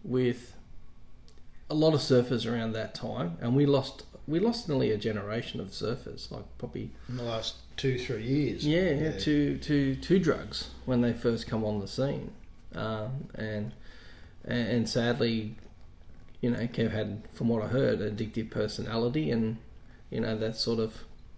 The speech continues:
Speaker 1: was sort of part of his sort of downfall towards the end.
Speaker 2: Yeah, in,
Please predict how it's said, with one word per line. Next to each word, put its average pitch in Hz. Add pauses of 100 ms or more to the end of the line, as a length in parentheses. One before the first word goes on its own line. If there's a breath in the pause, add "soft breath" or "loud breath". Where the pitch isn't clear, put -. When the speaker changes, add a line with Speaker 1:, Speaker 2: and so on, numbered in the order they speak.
(720 loud breath)
Speaker 1:
was 117
sort 113
of 123 (160)
part 113
of 123
his 113
sort 117
of 110
downfall 120 (100)
towards 107
the 87
end. - (380 loud breath)
Speaker 2:
Yeah, 151 (340)
in, 208